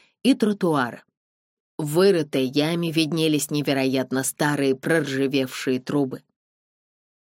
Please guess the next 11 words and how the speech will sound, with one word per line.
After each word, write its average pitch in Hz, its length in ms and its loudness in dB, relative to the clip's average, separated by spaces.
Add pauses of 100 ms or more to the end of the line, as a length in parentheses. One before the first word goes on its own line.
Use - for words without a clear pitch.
(360)
«А 160 180 4
вот 233 260 4
и 370 60 6
лондонская 269 720 4
темница. 156 760 0 (460)
Вернее, 190 540 4
здесь 180 520 4
этот 180 340 0
музей 160 440 0
был 151 260 0
раньше. 143 600 -4